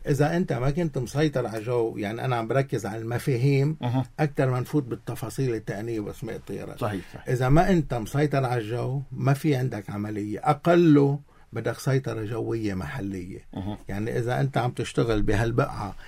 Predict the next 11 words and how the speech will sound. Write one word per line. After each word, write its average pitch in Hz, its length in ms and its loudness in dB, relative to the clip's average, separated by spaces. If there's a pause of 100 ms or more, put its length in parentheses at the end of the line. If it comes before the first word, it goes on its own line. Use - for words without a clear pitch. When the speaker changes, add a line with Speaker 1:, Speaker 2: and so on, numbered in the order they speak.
(280)
Speaker 1:
اللي 107 100 -6
بحدها، 120 800 -2 (1080)
آه، 110 580 -6 (340)
الحد 117 380 2
الأيمن 120 480 0
والحد 123 420 0
الأيسر 120 560 4
والحد 110 480 -6
الأعلى 110 640 -2
والحد 110 460 -8
الأدنى، 120 480 -4